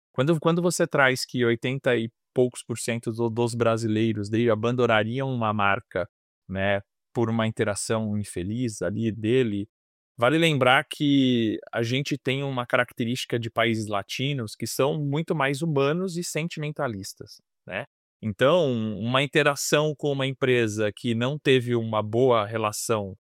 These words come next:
através de uma tecnologia faz eu perder um cliente. Por quê? Porque o meu cliente era sentimental e é muito importante eu,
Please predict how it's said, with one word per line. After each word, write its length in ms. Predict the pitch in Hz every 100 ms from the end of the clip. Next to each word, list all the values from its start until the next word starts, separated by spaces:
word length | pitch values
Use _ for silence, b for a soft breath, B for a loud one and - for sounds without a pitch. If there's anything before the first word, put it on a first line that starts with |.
| _ _ -
através 380 | 117 117 120 117
de 60 |
uma 120 | 117
tecnologia 800 | 113 113 113 101 95 110 151 104 - _ _ -
faz 260 | - 139
eu 80 | 151
perder 240 | 156 135 139
um 100 | 156
cliente. 400 | 156 131 180 -
Por 140 | 214
quê? 160 | - 135
Porque 200 | - -
o 40 |
meu 120 | 156 202
cliente 280 | 185 190
era 120 | 208 208
sentimental 720 | 214 202 208 214 - 156 127
e 60 | 120
é 40 |
muito 400 | 123 151 208 214
importante 680 | 196 160 139 - 113 - 110
eu, 280 | 147 120